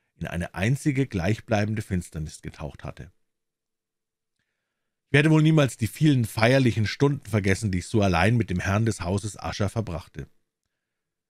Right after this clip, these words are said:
Aber es ist unmöglich, ein richtiges Bild von den Studien und Beschäftigungen zu geben, mit denen wir uns abgaben. Eine krankhaft erregte, unnatürliche Stimmung warf über alles einen gespensterhaften Schatten.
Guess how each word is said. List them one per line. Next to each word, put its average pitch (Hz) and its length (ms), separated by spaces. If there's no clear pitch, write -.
Aber 120 140
es 127 80
ist 131 140
unmöglich, 156 480
ein 98 80
richtiges 107 420
Bild 143 360
von 98 180
den 85 300
Studien 120 640
und 90 180
Beschäftigungen 104 680
zu 90 160
geben, 87 340
mit 104 160
denen 113 240
wir 120 160
uns 120 140
abgaben. 78 580
Eine 101 160
krankhaft 151 640
erregte, 110 580
unnatürliche 135 720
Stimmung 113 480
warf 107 320
über - 240
alles 113 240
einen 95 180
gespensterhaften 120 920
Schatten. - 360